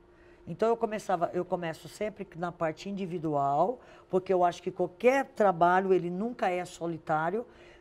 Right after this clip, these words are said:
Primeiro você se prepara individualmente pra depois ajudar a sua equipe. Então, prepare-se individualmente pra fazer o que você tem que fazer, fazer o seu trabalho,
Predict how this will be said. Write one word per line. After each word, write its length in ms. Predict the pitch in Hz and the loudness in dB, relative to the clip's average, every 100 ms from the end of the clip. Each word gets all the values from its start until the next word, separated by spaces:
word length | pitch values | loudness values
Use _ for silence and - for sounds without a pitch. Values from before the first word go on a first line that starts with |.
| - | -4
Primeiro 340 | 185 190 247 | 0 4 2
você 280 | 247 247 233 | 2 0 -2
se 160 | - - | -6 -4
prepara 400 | 202 202 180 170 | -2 2 0 0
individualmente 680 | 160 156 160 156 165 214 - | -4 -6 -2 -2 -2 -6 -2
pra 100 | 202 | -2
depois 320 | 196 202 202 | -2 -2 -2
ajudar 320 | 202 190 185 | -2 -2 -2
a 40 | 185 | -2
sua 180 | - | -6
equipe. 400 | 196 - - - - - - - - - - | -10 -10 -16 -18 -20 -20 -20 -20 -20 -20 -14
Então, 280 | 170 202 202 | -6 0 0
prepare-se 640 | 196 185 208 277 311 - 269 | 0 0 6 6 4 0 -4
individualmente 880 | 214 208 202 196 185 208 233 269 - - - - - | -2 -2 2 2 2 -2 -6 -10 -14 -20 -20 -20 -2
pra 120 | 185 | -2
fazer 300 | 185 180 175 | 0 0 2
o 40 | 233 | 2
que 80 | - | 0
você 60 | |
tem 240 | 202 247 254 | 0 2 2
que 60 | - | 4
fazer, 300 | 208 185 208 | 2 2 0
fazer 260 | 190 208 | 0 0
o 40 | - | 0
seu 140 | 247 | 0
trabalho, 320 | 214 185 208 | 0 0 0